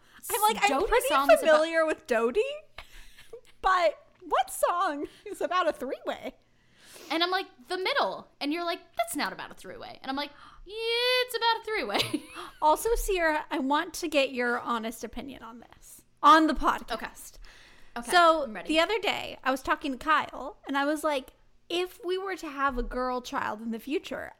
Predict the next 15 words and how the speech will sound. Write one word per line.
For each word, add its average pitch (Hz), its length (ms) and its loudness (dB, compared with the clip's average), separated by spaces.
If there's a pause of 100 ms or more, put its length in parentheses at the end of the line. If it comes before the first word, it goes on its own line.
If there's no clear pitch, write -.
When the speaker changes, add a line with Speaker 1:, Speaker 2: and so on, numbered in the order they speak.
Speaker 1:
I 480 260 4
feel 427 160 2
like 294 220 4
Dodie 254 320 2
is 302 120 -2
a 311 40 -2
pretty 262 300 -2
cute 311 240 -2
name." 330 440 -4 (500)
And 285 120 4
he 370 120 4
was 370 200 -2
like, 339 240 6
Speaker 2:
Mm-hmm. 254 180 -6 (300)
Speaker 1:
"But 349 160 6